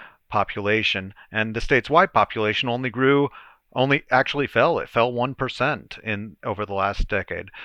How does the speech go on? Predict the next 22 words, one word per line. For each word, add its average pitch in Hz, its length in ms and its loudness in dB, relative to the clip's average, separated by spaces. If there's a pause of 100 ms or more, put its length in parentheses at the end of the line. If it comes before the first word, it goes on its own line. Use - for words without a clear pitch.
(140)
So, 113 640 4 (600)
but, - 140 2
and 113 200 2
yet 110 480 2 (220)
Black 104 440 2 (120)
voters, 107 720 -4
all 104 160 0
these 107 240 -6
new 110 360 -2
Black 107 320 0
voters 110 320 -4
that 98 160 -4
moved 107 240 -6
into 107 220 -8
Georgia, 113 320 -2
they're 170 140 -4
not 170 200 -2
getting 143 240 -4
any 127 200 -2
additional 104 520 -4
representation. 95 1000 -8
They're 104 320 2